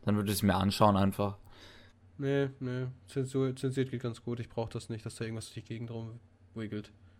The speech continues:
Speaker 2: Oder gegebenenfalls eben nicht wiggelt. Aber den Shingeki no Kyojin, die zwei Filme muss ich mir noch unbedingt anschauen, die dann kommen. Mit den extra dreißig Minuten.
Speaker 1: Ja, Alter, extra.
Speaker 2: Ich hab,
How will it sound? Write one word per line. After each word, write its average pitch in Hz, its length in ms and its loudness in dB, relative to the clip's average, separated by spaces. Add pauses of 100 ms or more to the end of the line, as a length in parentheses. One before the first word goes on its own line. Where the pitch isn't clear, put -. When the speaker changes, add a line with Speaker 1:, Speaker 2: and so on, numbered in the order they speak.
(280)
Speaker 2:
Oder 117 200 0
gegebenenfalls 117 540 0
eben 110 180 -2
nicht 113 200 -4
wiggelt. 104 300 -4 (2750)
Aber 147 200 2
den 165 140 4
Shingeki 151 380 -2
no 139 80 0
Kyojin, 139 420 -2
die 123 100 -6
zwei 131 200 -4
Filme 131 180 -2
muss 127 140 -2
ich 127 80 -10
mir 123 80 -2
noch 123 80 -4
unbedingt 120 280 -6
anschauen, 117 280 -8
die 113 120 -10
dann 117 140 -6
kommen. 120 300 -8 (760)
Mit 180 240 4
den 175 220 2
extra 190 500 4
dreißig 180 520 4
Minuten. 170 580 2 (1040)
Speaker 1:
Ja, 120 220 12
Alter, 123 340 8
extra. 131 760 4 (260)
Speaker 2:
Ich 131 180 -4
hab, 131 160 0